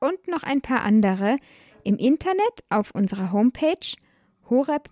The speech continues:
punkt org im Podcast Bambambini. Den gibt's auch in der Horeb-App. Und denkt daran, in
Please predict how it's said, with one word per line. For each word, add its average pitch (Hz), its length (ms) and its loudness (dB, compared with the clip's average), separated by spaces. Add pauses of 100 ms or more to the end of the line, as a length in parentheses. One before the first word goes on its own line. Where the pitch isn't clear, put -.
punkt 220 320 -2
org 180 400 -4 (400)
im 196 140 -2
Podcast - 680 -4
Bambambini. 196 640 0 (760)
Den 220 200 2
gibt's - 420 -6
auch 208 300 -2
in - 160 -4
der 196 180 -4
Horeb-App. - 640 -6 (1400)
Und 381 480 -2
denkt 226 320 -2
daran, 185 540 -4
in 196 240 -4